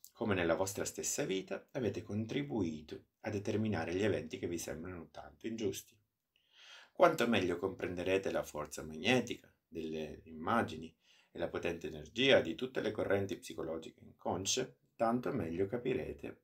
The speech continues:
e farete esperienza della verità di questi insegnamenti e, di quest-, e vi concen-, e vi convincerete che non esiste nessuna ingiustizia. Trovate le relazioni di causa e effetto delle vostre azioni,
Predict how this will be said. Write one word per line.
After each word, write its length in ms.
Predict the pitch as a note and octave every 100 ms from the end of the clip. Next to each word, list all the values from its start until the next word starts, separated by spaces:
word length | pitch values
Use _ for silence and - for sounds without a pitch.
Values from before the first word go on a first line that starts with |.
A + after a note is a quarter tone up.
| _
e 120 | -
farete 360 | G#2 A#2+ E2+ -
esperienza 640 | - A#2+ E2+ D#2+ D#2 F#2+
della 380 | F#2+ D#2 D#2 E2
verità 580 | D#2+ D#2 E2 G#2+ F2+ - _ _ - - - _
di 160 | - G2
questi 320 | - - -
insegnamenti 920 | A2 A#2+ C3 C3+ E2+ D2 C#2+ - -
e, 100 | -
di 180 | G#2+ -
quest-, 360 | - - - _ _ -
e 120 | -
vi 120 | F2
concen-, 540 | E2 D#2+ - - - - _ _ _ _ _ _ _ _ _ _ _
e 120 | -
vi 220 | - F#2 -
convincerete 1120 | C3 D3+ G2 F2 - - D2+ - - C#3+ - _ - - _ _
che 260 | D#3+ - -
non 180 | F#3 F#3
esiste 400 | - - - F#2+
nessuna 420 | G#2 - D2 D2 -
ingiustizia. 680 | - - - - - - - _ _ _ _ _ _ - - _
Trovate 760 | - - - - - F3 - -
le 160 | - D3+
relazioni 500 | D#3+ D#3+ - E2 F#2+
di 160 | G2+
causa 400 | - C#2 D2 A2+
e 60 | -
effetto 480 | - - - - -
delle 180 | C#2+
vostre 360 | D2 C#2+ - C2
azioni, 440 | A#1+ - - -